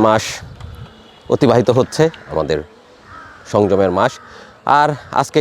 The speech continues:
সেই সংযমের মাসে সকালবেলাতে আমি চলে আসছি উল্লাপাড়া বাজারে বাজার করার জন্য। বন্ধুরা, গতকালকে আমরা অতিথিদের জন্য ইফতার করানোর জন্য কাঁচা বাজার সম্পন্ন করে রেখেছিলাম। আজকে বাজারে চলে আসলাম সকালবেলাতে টাটকা গরুর গোশত নেওয়ার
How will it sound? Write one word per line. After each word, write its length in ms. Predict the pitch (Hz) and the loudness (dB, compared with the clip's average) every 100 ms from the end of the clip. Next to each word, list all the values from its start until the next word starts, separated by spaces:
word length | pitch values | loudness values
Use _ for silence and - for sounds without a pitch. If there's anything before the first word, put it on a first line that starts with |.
| - | 2
সেই 140 | 147 - | 0 0
সংযমের 340 | 139 131 135 127 | -2 2 0 0
মাসে 160 | 127 143 - | -2 -6 -6
সকালবেলাতে 500 | 120 120 113 110 135 110 | -2 0 0 -2 -4 -6
আমি 100 | 95 | -6
চলে 140 | 90 87 | -6 -4
আসছি 200 | 87 - 113 - | -6 -8 -10 -8
উল্লাপাড়া 360 | 85 78 80 78 87 | -6 -6 -6 -4 -2
বাজারে 300 | 92 98 - _ _ 85 | -2 -4 -6 _ _ -6
বাজার 220 | 90 80 71 | -4 -4 -8
করার 200 | 71 71 76 | -10 -10 -10
জন্য। 160 | 71 69 _ - _ 117 | -12 -14 _ -20 _ -6
বন্ধুরা, 260 | 123 143 123 | -4 -4 -4
গতকালকে 420 | 107 113 110 104 113 | -6 -6 -6 -4 -4
আমরা 200 | 104 101 113 - - - | -2 -4 -4 -8 -20 -16
অতিথিদের 420 | - 101 104 101 95 | -12 -8 -4 -4 -4
জন্য 200 | 104 95 113 143 - 95 | -6 -6 -8 -12 -14 -12
ইফতার 220 | - 110 104 | -6 -6 -4
করানোর 360 | 98 95 92 87 | -4 -4 -6 -8
জন্য 160 | 92 101 127 - | -8 -6 -8 -6
কাঁচা 180 | 107 104 90 | -6 -4 -4
বাজার 180 | 90 - | -6 -8
সম্পন্ন 280 | 92 98 95 95 | -10 -8 -8 -6
করে 140 | 98 95 | -6 -6
রেখেছিলাম। 360 | 107 - 135 151 - 104 | -8 -8 -8 -8 -8 -8
আজকে 200 | - 113 | -6 -6
বাজারে 240 | 101 101 98 110 | -4 -4 -6 -6
চলে 140 | 101 101 | -6 -4
আসলাম 180 | 113 117 104 | -6 -8 -8
সকালবেলাতে 500 | 101 95 98 92 139 - - - | -6 -6 -6 -8 -10 -14 -20 -8
টাটকা 240 | 82 78 78 71 | -6 -4 -6 -2
গরুর 200 | 113 107 85 | 0 0 -4
গোশত 180 | - 80 | -6 -6
নেওয়ার 200 | 69 | -8